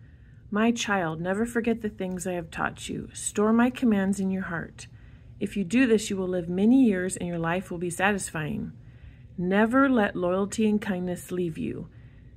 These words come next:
Tie them around your neck as a reminder. Write them deep within your heart. Then you will find favor with both God and people, and you will earn a good reputation.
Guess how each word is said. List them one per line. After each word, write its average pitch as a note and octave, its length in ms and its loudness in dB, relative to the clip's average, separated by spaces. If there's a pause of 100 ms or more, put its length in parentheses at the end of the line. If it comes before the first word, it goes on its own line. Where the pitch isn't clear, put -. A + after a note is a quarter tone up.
(160)
Tie F#3+ 220 0
them A#3 180 6
around A3+ 280 8
your A#3+ 100 8
neck F#3+ 280 2
as F3 240 -4
a F#3+ 40 -2
reminder. E3 840 0
Write F3+ 280 -2
them F#3+ 180 0
deep G3 320 0
within F#3+ 260 -2
your F3+ 160 -2
heart. D#3 480 -4 (320)
Then G#3+ 160 6
you A#3 80 8
will A#3+ 120 6
find G#3 300 2
favor F3+ 360 -2
with E3+ 200 -4
both E3+ 240 -6
God E3+ 280 2
and G#3+ 260 2
people, D#3+ 480 -4
and E3+ 160 -4
you F3 80 -4
will E3+ 140 -4
earn F#3 180 -2
a F3 60 -4
good E3 240 -4
reputation. - 800 -6